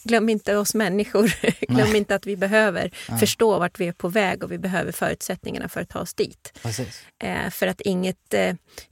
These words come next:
Speaker 1: inget, eh, samhälle tjänar på att skapa en oro, frustration, eh, eh,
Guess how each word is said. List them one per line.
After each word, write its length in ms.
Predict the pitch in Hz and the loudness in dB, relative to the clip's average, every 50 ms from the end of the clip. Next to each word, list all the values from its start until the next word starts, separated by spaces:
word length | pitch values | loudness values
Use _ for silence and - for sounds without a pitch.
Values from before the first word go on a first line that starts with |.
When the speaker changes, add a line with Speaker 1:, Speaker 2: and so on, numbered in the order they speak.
| _ | _
Speaker 1:
inget, 580 | - 226 208 202 208 196 185 - _ _ _ - | 2 4 4 4 2 0 -2 -6 _ _ _ -8
eh, 260 | - - - - - 185 | -6 -4 -4 -4 -2 0
samhälle 520 | - - 220 214 190 185 190 185 170 180 | 4 4 6 6 4 2 -2 -2 -2 -2
tjänar 520 | - - - 202 180 180 175 185 185 175 | -2 2 2 2 2 2 0 -2 -2 -2
på 420 | 180 - - - - - - - - - - _ | -4 -6 -6 -4 -4 -2 -2 -4 -6 -8 -12 _
att 220 | - - 156 - - | -8 -8 -6 -6 -6
skapa 420 | - - 170 160 160 - - - | -4 -2 -4 -4 -4 -6 -6 -6
en 140 | 160 160 - - | -6 -6 -6 -4
oro, 600 | - 196 170 160 160 165 170 175 170 160 160 160 | -4 -4 -4 -2 -2 -2 -2 -2 -2 -2 -4 -6
frustration, 1160 | 156 - - 170 - - - - 160 - - - - 226 196 175 160 165 165 156 165 170 170 - - - - - - - _ - _ | -6 -6 -6 -4 -4 -6 -6 -6 -8 -6 -6 2 4 4 4 4 2 -2 -4 -4 -2 -4 -4 -6 -8 -14 -18 -18 -18 -20 _ -14 _
eh, 460 | - - 147 151 - - - 92 90 - - | -4 -4 -2 -2 -4 -4 -6 -6 -6 -8 -8
eh, 540 | - - - - _ - - 64 - 73 | -10 -12 -14 -14 _ -6 -6 -6 -6 -8